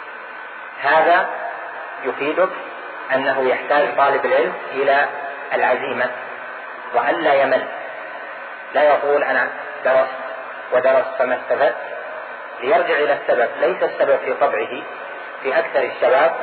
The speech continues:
أو أكثر المقبلين على طلب العلم، ليس السبب هو أنهم لا يفهمون، كثير منهم يفهم، ولكن السبب في عدم تحصيله للعلم أنه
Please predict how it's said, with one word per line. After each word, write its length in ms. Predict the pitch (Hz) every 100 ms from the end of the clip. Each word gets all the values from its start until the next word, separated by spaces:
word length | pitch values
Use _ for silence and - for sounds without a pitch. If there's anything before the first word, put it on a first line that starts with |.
| - 127
أو 120 | 131
أكثر 220 | 131 131
المقبلين 680 | 123 127 127 - 135 135 131
على 240 | 113 120
طلب 240 | 117 127 127
العلم، 300 | 117 151 185 - - - -
ليس 260 | 160 196
السبب 540 | 185 - 165 160 139 135
هو 80 | 139
أنهم 400 | 147 135 131 127
لا 140 | 131
يفهمون، 420 | 117 117 113 151 - - - - -
كثير 260 | 135 170 165
منهم 380 | 156 165 175
يفهم، 320 | 170 190 - 101 - - - - -
ولكن 480 | 123 139 156 160 160
السبب 440 | 147 - 160 190 196 - - -
في 120 | 127
عدم 400 | 113 151 151 131
تحصيله 920 | - - - - 151 147 131 127 123
للعلم 480 | 120 120 151 175 190 - - -
أنه 600 | 135 131 135 147 170 196